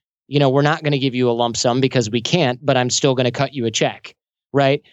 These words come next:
And, but th-, at the end of the day, I'm a former attorney. If someone says, "Oh, I'm not gonna exercise my buyout right," but they decide they're not gonna pay you,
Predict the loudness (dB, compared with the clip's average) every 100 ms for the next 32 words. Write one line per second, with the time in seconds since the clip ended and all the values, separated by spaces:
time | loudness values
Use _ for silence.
0 | _ -2 -2 -2 -2 -4 -2 -6 0 2
1 | 2 2 2 4 2 -2 -2 0 0 0
2 | 2 0 0 -2 -2 -10 _ _ -8 -4
3 | 0 2 0 2 2 2 0 -8 _ _
4 | 2 4 4 2 0 0 -2 -2 -2 -2
5 | 0 0 0 0 2 2 2 2 0 0
6 | -2 _ 0 0 0 0 0 0 0 0
7 | 0 0 0 -4 -2 0 2 2 0